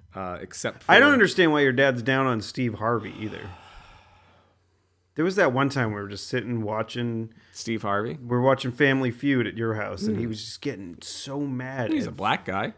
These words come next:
Speaker 2: I understand that, but, like, he doesn't, I've
Speaker 1: He,
Speaker 2: seen him
Speaker 1: he
Speaker 2: watch black people on T V before and not getting angry
Speaker 1: And not
Speaker 2: at
Speaker 1: get
Speaker 2: it.
Speaker 1: as angry as he got. Maybe he knew what was gonna happen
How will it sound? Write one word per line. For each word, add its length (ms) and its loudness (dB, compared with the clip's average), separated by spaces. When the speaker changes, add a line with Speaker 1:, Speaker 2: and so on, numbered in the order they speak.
Speaker 2:
I 140 2
understand 640 2
that, 340 0
but, 160 0
like, 240 -2
he 240 -8
doesn't, 480 0
I've 160 6
Speaker 1:
He, 60 4
Speaker 2:
seen 180 6
him 140 10
Speaker 1:
he 60 4
Speaker 2:
watch 300 4
black 280 6
people 260 2
on 140 4
T 160 -2
V 160 2
before 380 0
and 80 -2
not 160 -2
getting 240 -2
angry 180 2
Speaker 1:
And 80 6
not 160 2
Speaker 2:
at 60 -2
Speaker 1:
get 120 2
Speaker 2:
it. 40 0
Speaker 1:
as 120 -6
angry 400 0
as 80 0
he 80 -4
got. 320 -2
Maybe 240 0
he 160 -4
knew 520 0
what 120 -8
was 140 -6
gonna 120 0
happen 520 0